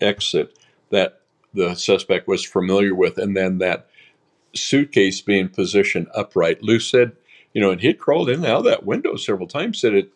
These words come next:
it's kinda hard to get up in the window unless you have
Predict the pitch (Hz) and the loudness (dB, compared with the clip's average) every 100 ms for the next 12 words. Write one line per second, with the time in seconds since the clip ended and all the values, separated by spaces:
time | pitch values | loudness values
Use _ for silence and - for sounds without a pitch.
0 | - 104 - - - 180 254 143 123 107 | -10 -10 -6 -8 -6 -8 -6 -4 -2 -2
1 | - - 202 - 135 98 85 87 95 95 | -2 -2 -4 -2 -4 -4 -6 -4 -2 0
2 | 101 - 98 95 92 | -2 -2 -2 -2 -2